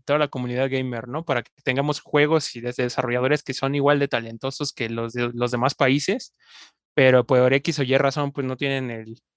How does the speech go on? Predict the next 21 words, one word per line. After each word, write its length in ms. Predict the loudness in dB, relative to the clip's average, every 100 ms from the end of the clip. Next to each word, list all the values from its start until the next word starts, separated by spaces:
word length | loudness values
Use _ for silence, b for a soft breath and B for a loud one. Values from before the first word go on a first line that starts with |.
| b b
el 140 | 2 2
apoyo 340 | 6 6 6
necesario, 640 | 2 -2 -2 0 0 -2
¿no? 180 | -6 -8
Y 60 | -4
creo 180 | -4
que 140 | 0 0
es 80 | 0
muy 140 | 0
bueno 420 | 0 0 -2 -6 _ _ _
empezar 400 | -8 -2 4 4
a 40 |
ayudarlos, 600 | 4 2 2 0 0 -2
empezar 300 | -4 -6 -2
a 20 | 0
ayudar 220 | 0 -2
a 60 |
estos 240 | -4 -8 -12
estudios 420 | -6 -2 -2 -2
para 220 | -4 -6
que, 340 | -8 -10 -8